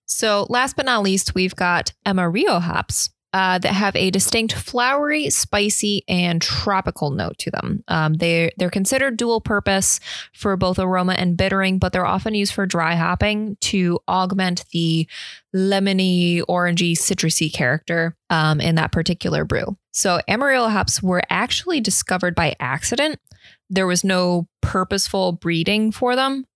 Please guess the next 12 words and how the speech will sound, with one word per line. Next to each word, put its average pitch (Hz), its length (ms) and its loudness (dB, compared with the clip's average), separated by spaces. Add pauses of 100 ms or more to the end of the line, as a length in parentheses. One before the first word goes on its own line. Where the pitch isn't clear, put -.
um, 170 540 2 (240)
but 190 140 0
they 196 100 2
were 180 120 2
found 202 460 0
growing 185 380 0
alongside 180 680 2
Liberty 214 480 0
hops 160 480 0 (120)
at, 165 300 0 (200)
uh, 160 340 2
Gamache 165 880 0